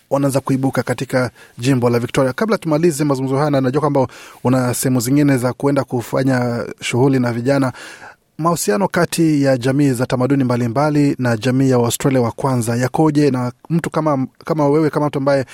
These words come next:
unaratibu mipang-, miradi ya kukutanisha jamii hizo,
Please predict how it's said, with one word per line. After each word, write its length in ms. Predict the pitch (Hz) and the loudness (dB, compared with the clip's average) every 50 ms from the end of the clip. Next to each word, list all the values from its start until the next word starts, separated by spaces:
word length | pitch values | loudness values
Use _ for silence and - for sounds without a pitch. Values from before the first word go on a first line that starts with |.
| - - - - - - | -20 -20 -20 -16 -6 0
unaratibu 640 | 127 139 135 131 127 131 131 - - 156 147 139 135 | 2 2 4 4 4 2 0 0 0 0 2 2 2
mipang-, 440 | 131 123 - - 151 143 139 143 - | 2 0 -2 -2 -2 0 0 -2 -2
miradi 480 | 113 127 127 143 143 135 127 131 120 101 - - - | -2 -2 0 0 0 2 0 0 -2 -2 -6 -10 -6
ya 280 | 120 127 127 123 117 113 | -4 -2 -2 -2 -4 -6
kukutanisha 600 | - - - - - 143 - 131 131 - - 131 | -8 -10 -12 -8 -6 -4 -4 -2 -4 -2 -2 -2
jamii 220 | 113 123 120 120 | -2 -2 -2 -2
hizo, 320 | 120 139 139 117 127 127 | 0 0 0 0 0 -2